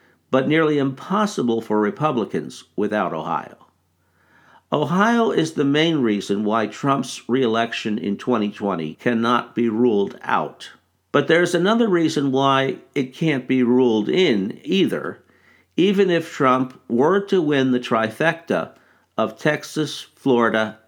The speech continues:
and Ohio. Democrats are no longer as dependent on the Midwestern states as they once were. In the last four elections, they have tended to win states that were once completely lost to them, Virginia and Colorado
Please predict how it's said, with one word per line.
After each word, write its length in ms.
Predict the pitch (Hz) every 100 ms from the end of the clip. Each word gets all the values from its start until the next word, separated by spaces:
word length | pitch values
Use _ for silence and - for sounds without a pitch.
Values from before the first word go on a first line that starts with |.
| -
and 140 | 104
Ohio. 600 | 104 104 113 101 80 - _ _ _ _ _
Democrats 680 | 143 170 202 196 180 175 -
are 200 | 131 135
no 240 | 131 147
longer 440 | 185 156 147 143 147
as 240 | 127 123
dependent 600 | 123 123 185 180 123 120
on 180 | 117 110
the 60 |
Midwestern 640 | 110 123 120 156 170 - 95
states 520 | - - 90 87 -
as 160 | 104 101
they 120 | 107
once 400 | 104 113 107 -
were. 400 | 127 117 - - _ _ _ _ _ _ -
In 120 | 143
the 100 | 143
last 360 | 151 196 185 -
four 240 | 170 156
elections, 560 | 147 151 147 - 113 -
they 120 | 127
have 160 | 117
tended 320 | - 151 156 139
to 80 | 117
win 260 | 127 165
states 460 | 160 - 107 104 -
that 160 | - -
were 100 | 107
once 320 | 120 139 -
completely 500 | 127 113 147 120 127
lost 440 | 107 95 95 -
to 80 | 92
them, 240 | 76 65 -
Virginia 580 | 101 120 110 147 139 135
and 220 | 123 117
Colorado 800 | 120 110 101 120 143 101 85